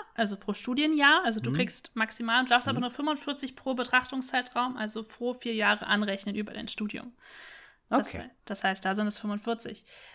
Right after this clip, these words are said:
Speaker 1: Ähm, in der Physiotherapie wird das überhaupt, äh, Entschuldigung, in der Ergotherapie wird das überhaupt nicht aufge-, aufgezählt, ob, äh, berufsbezogene Studiengänge überhaupt, ähm, ja, berücksichtigt werden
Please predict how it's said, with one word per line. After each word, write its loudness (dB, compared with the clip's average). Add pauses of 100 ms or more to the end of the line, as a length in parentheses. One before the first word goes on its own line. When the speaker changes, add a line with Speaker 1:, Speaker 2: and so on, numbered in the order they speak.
(140)
Speaker 1:
Ähm, 6 (100)
in 4
der 0 (240)
Physiotherapie -2
wird -6
das -4
überhaupt, 0 (320)
äh, 12
Entschuldigung, 2
in 2
der -2
Ergotherapie 4
wird 0
das 0
überhaupt 4
nicht -4
aufge-, -4
aufgezählt, -4
ob, -10
äh, 2 (500)
berufsbezogene 0
Studiengänge -2
überhaupt, 0
ähm, -2 (320)
ja, 2
berücksichtigt -4
werden -8